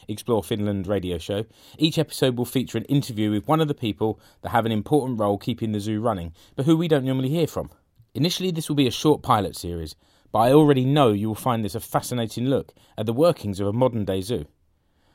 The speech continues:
Along with this introduction episode, you can also download episode one, an introduction to Attari Zoo Resort,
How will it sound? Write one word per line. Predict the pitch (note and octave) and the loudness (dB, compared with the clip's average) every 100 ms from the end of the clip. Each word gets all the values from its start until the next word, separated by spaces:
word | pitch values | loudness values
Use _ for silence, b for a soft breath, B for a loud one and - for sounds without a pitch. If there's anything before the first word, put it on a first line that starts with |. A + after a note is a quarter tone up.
| _ _ | _ _
Along | G#2 C3 | 4 6
with | D3+ | 6
this | D3 C#3 - | 4 2 0
introduction | C#3 C#3 B2+ - G2 | 0 2 0 -2 -8
episode, | E2 - F#2 G2+ _ _ - | -8 -8 -8 -8 _ _ -8
you | A#2+ | -2
can | C3 | 2
also | C#3 D3 | 2 2
download | C#3+ C3+ A#2+ A#2 | 2 2 2 0
episode | A2+ D3+ D3+ C3 | -4 -4 -2 0
one, | G2 G2+ D#3 _ _ _ _ - | 0 -2 -4 _ _ _ _ -8
an | G#2+ | -4
introduction | A2+ - A#2+ - G2+ | -2 -2 -2 -4 -10
to | - | -2
Attari | G2+ F#2 E2+ F#2+ | -4 -4 -8 -6
Zoo | F2+ F#2 | -6 -6
Resort, | F2+ C#3 E3 | -4 -2 -2